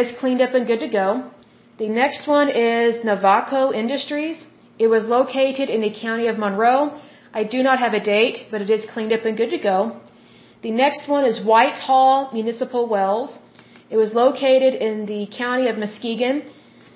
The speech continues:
It doesn't give me a date, but it is cleaned up and good to go. The next one is the cemetery dump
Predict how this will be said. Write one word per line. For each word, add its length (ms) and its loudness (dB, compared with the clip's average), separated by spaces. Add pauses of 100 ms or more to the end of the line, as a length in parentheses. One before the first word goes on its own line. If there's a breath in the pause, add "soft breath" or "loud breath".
(100)
It 120 -4
doesn't 360 2
give 120 4
me 100 0
a 100 0
date, 360 0
but 100 2
it 100 -2
is 260 0
cleaned 240 -2
up 80 -6
and 100 2
good 140 0
to 80 -4
go. 200 0 (640 loud breath)
The 120 -4
next 360 0
one 200 0
is 280 0
the 120 -8
cemetery 640 0
dump 320 0